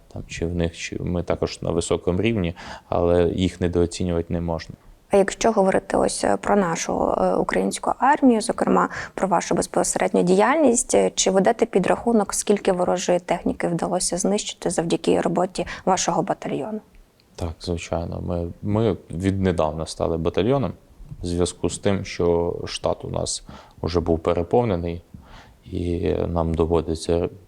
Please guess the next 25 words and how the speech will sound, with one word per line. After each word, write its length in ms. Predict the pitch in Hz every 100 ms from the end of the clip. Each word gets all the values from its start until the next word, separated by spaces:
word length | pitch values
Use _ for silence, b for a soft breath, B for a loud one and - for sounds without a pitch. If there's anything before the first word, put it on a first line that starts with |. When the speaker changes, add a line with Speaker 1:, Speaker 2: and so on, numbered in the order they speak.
| - - 92 90 -
Speaker 1:
розширятися, 720 | 90 87 - 90 104 - 85
і 80 | 85
зараз 320 | 92 87 -
у 20 |
нас 160 | 85 -
уже 180 | 85 87
місць 420 | 87 - - - - -
багато, 520 | 90 92 104 - 87 -
а 140 | 87
людей, 320 | 85 85 87 82
відповідно, 680 | 87 - 87 87 87 85 B B -
ті, 140 | -
які 260 | 85 - 82
залишилися, 680 | 85 92 104 - 82 - 82
і 80 |
дуже, 340 | 85 85 80 82 87 B B B B -
дуже, 360 | 87 82 85 85
якби, 560 | 85 85 87 85 - 92 - b _ - - -
менше 440 | 92 92 80 -
приходить. 560 | - - - 85 82 -
І 40 |
от 260 | 95 98 -
в 200 | 92 101
розрізі 500 | 110 98 98 92 104
роти 480 | 117 160 - 95